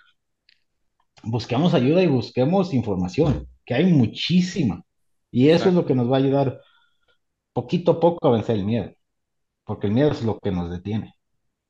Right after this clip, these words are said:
Speaker 1: Ya las metas, qué tan grandes o qué tan chicas, ya es, es, ah, decisión personal de cada quien, pero pienso que si logramos regresar el, el respeto a este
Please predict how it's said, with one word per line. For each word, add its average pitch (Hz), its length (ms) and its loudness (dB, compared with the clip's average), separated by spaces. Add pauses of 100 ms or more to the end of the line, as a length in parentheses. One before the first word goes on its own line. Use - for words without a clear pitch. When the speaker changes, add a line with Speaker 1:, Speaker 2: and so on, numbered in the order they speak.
(960)
Speaker 1:
Ya 135 320 4
las 135 260 4
metas, 151 720 2 (200)
qué 151 100 2
tan 143 220 2
grandes 151 380 4
o 120 60 -2
qué 143 100 -2
tan 139 200 0
chicas, 170 540 0 (640)
ya 127 280 4
es, 113 320 -6
es, 113 360 -2
ah, 92 360 -4 (180)
decisión 123 400 2
personal 123 400 2
de 113 80 2
cada 104 220 0
quien, 151 360 -2 (500)
pero 120 220 2
pienso 147 300 2
que 131 140 2
si 107 480 -2 (960)
logramos 151 760 2 (260)
regresar 143 640 0
el, 135 340 0
el 110 140 -6
respeto 156 680 0
a 117 120 2
este 147 640 0